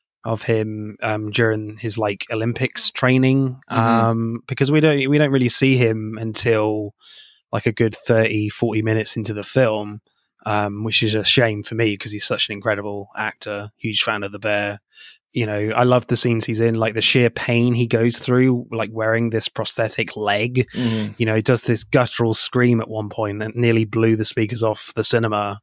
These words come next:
Speaker 1: It was that loud.
Speaker 2: Mm-hmm.
Speaker 1: Like, you could tell very easily that he's struggling because, you know, sometimes he would randomly shout at his dad when he gives him this gun for Christmas because his dad doesn't wanna shoot it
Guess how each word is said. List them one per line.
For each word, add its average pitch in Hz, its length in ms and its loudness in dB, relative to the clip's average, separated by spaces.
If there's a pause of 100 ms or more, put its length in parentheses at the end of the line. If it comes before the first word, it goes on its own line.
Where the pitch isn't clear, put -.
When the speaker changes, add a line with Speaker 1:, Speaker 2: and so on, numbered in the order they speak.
Speaker 1:
It 117 80 -6
was 107 120 -6
that 107 160 2
loud. 104 400 -2 (300)
Speaker 2:
Mm-hmm. 135 220 -8
Speaker 1:
Like, 107 400 0 (440)
you 139 120 2
could 131 160 0
tell 131 640 2 (120)
very 123 240 4
easily 127 420 4
that 120 160 2
he's 117 260 0
struggling 120 600 2
because, 113 720 -2 (100)
you 117 140 -8
know, 113 160 -6
sometimes 117 420 -2
he 113 100 -4
would 110 240 -4
randomly 110 460 0
shout 113 400 2
at 110 80 -4
his 107 140 -8
dad 113 580 2 (320)
when 117 80 -2
he 113 80 2
gives 117 240 2
him 110 240 -2
this 107 180 0
gun 110 240 -2
for 107 120 -8
Christmas 113 760 -2 (600)
because 107 240 -2
his 107 160 -4
dad 113 180 2
doesn't 110 220 0
wanna 104 120 -4
shoot 110 380 0
it 107 140 2